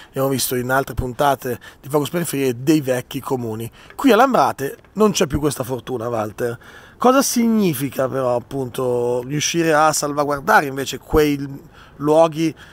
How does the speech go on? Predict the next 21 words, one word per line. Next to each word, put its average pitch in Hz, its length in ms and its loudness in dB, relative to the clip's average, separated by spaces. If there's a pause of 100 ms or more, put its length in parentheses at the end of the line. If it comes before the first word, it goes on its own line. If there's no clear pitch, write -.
(140)
che 147 140 -6
sono 151 280 -2
simbolo 139 920 0 (440)
da 120 80 -10
una 123 120 -6
parte 139 360 -2
appunto 135 360 -6
di 120 120 -8
questa 131 300 -6
storia, 180 240 -2
ma 127 220 0
dall'altra 131 300 -2
parte 135 240 -2
potrebbero 120 280 -6
essere 120 240 -6
anche 127 160 -8
poi 127 240 -6 (120)
utilizzati 135 640 -4
in 127 60 -8
altra 127 220 -8
maniera. 120 480 -8